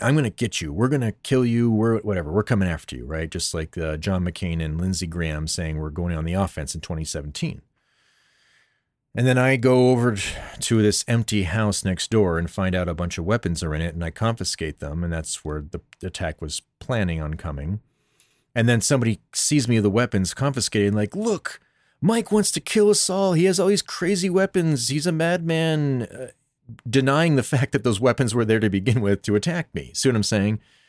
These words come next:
I think that that's kind of the, the, the point of the situation. What were these things doing there, especially if they had weapons capabilities right on the border when obviously the,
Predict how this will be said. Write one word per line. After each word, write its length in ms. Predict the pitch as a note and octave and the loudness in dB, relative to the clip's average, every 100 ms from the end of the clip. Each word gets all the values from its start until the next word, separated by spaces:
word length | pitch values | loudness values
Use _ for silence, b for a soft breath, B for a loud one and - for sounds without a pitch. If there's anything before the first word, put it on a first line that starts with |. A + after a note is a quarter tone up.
| b b b b | b b b b
I 80 | A#2+ | 0
think 140 | B2+ | 2
that 120 | B2 G2 | 2 4
that's 220 | G#2 - | 2 2
kind 160 | A2+ | 0
of 80 | G2 | 2
the, 220 | F2 E2 - _ _ | 2 -2 -6 _ _
the, 140 | D#2+ D#2+ | -10 -8
the 160 | G2 | -8
point 260 | - A#2 F#2+ | -4 0 0
of 80 | E2 | 0
the 60 | |
situation. 760 | - - - E2 C3 - D2 D2 | -4 -6 -6 0 0 0 -6 -2
What 200 | G#2 - | -2 -2
were 120 | G#2 | -2
these 200 | F#2+ F2+ | 0 0
things 240 | - E2+ D#2+ | -2 -4 -4
doing 380 | E2 B2+ A2+ E2 | 0 2 2 0
there, 240 | D2+ D2+ | -2 -4
especially 460 | D#2+ - F2+ - D#2+ | -6 -6 -6 -4 -6
if 100 | - | -6
they 120 | D2+ | -6
had 260 | D2+ D2 | -6 -6
weapons 680 | E2+ E2+ D#2+ D2 D2 - - - _ - | -6 -6 -6 -6 -6 -6 -8 -12 _ -10
capabilities 800 | F#3+ - C2+ C3 A#2 C#2 D2 - | -8 -8 -2 0 0 -2 -8 -6
right 160 | D#2+ | -4
on 100 | D#2+ | -4
the 80 | D2+ | -6
border 500 | C2+ B2 B2+ C#2 C#2+ | -4 0 2 0 -6
when 380 | D#2 D2+ C#2+ C2+ - _ _ _ _ - | -6 -6 -6 -10 -16 _ _ _ _ -6
obviously 500 | D2+ D#2 - D2 E2 | -6 -4 -6 -6 -6
the, 320 | D#2+ D#2 | -8 -10